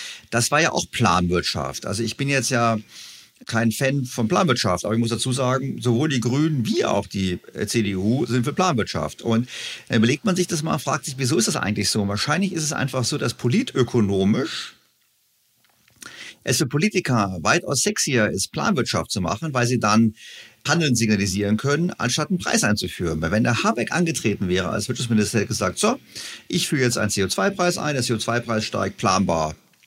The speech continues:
jedes Jahr um so zu viel. Und jetzt gehe ich nach Hause und mache ein bisschen Deregulierung und Bürokratieentschlackung und sowas.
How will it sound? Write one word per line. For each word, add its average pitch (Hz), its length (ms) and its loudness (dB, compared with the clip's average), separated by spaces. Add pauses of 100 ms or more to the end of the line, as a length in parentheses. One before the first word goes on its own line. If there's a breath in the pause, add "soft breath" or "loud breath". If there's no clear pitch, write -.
(300)
jedes 92 300 0
Jahr 78 160 2
um 80 60 0
so - 100 -4
zu 92 140 -4
viel. 254 320 2 (560 loud breath)
Und 143 320 2
jetzt 127 320 2
gehe 120 200 4
ich 113 220 2
nach 95 160 0
Hause 123 400 4
und 101 220 0
mache 95 160 0
ein 92 80 -2
bisschen 92 500 -2
Deregulierung 107 960 2
und 92 560 -4 (300 loud breath)
Bürokratieentschlackung 107 1300 0
und 101 400 -2
sowas. 160 600 0